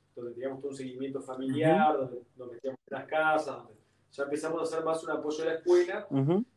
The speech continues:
Speaker 1: y hoy, este, junto con el Estela Maris, que también tenía una organización llamada Madres de la Cruz, este,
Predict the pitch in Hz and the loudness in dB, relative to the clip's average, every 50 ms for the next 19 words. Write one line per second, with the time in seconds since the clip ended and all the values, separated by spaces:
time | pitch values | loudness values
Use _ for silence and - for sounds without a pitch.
0 | _ - 151 170 190 196 208 214 214 214 214 - - - - _ _ _ - - | _ -12 -4 2 4 8 10 10 10 8 6 0 -10 -16 -18 _ _ _ -20 -18
1 | _ 180 165 160 151 156 151 - 156 151 147 143 143 139 139 135 135 - - - | _ -8 -4 -4 -4 -4 -4 -4 0 2 2 2 2 0 -2 -4 -6 -8 -14 -20
2 | - _ _ 170 170 165 160 165 160 160 143 151 147 143 143 139 135 139 139 135 | -20 _ _ -10 -10 -8 -6 -4 -2 -2 0 0 -2 -2 -2 -4 -6 -6 -4 -4
3 | 131 131 - 151 160 160 160 170 175 180 180 175 180 175 175 - - 135 135 131 | -4 -6 -4 -2 -2 -2 0 2 2 4 4 4 2 0 -2 -6 -6 -8 -8 -8
4 | 127 135 139 139 139 135 135 139 143 139 135 135 135 131 131 131 131 127 - 131 | -8 -8 -8 -10 -8 -8 -8 -6 -4 -4 -4 -2 -2 -2 -2 -4 -4 -6 -12 -16
5 | - 147 139 131 127 127 131 131 131 131 131 135 135 135 135 131 127 135 135 131 | -18 -18 -18 -16 -14 -12 -10 -10 -10 -8 -8 -8 -8 -8 -8 -12 -12 -10 -10 -10
6 | 131 143 151 160 165 165 - - - _ _ _ _ _ _ _ _ _ _ _ | -10 -10 -14 -16 -16 -16 -18 -20 -20 _ _ _ _ _ _ _ _ _ _ _
7 | _ _ _ _ _ _ 139 139 135 135 135 - - 139 135 135 131 127 127 123 | _ _ _ _ _ _ -4 -2 -2 -4 -4 -6 -6 -2 0 0 0 0 0 -4
8 | 117 120 | -6 -6